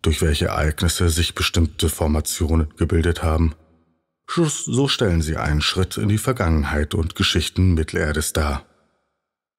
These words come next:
Riesige Gebirge, aufgetürmt von den Göttern, Landstrichen zur Furcht durch schwere Kämpfe, all dies steckt hinter dem bloßen Betrachten des Öffentlichen.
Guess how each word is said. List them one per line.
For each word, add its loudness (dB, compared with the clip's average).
Riesige 2
Gebirge, 0
aufgetürmt 0
von -2
den 4
Göttern, 0
Landstrichen 0
zur -2
Furcht -2
durch 2
schwere 0
Kämpfe, 0
all 2
dies 2
steckt -2
hinter 0
dem 2
bloßen 0
Betrachten 0
des -4
Öffentlichen. 0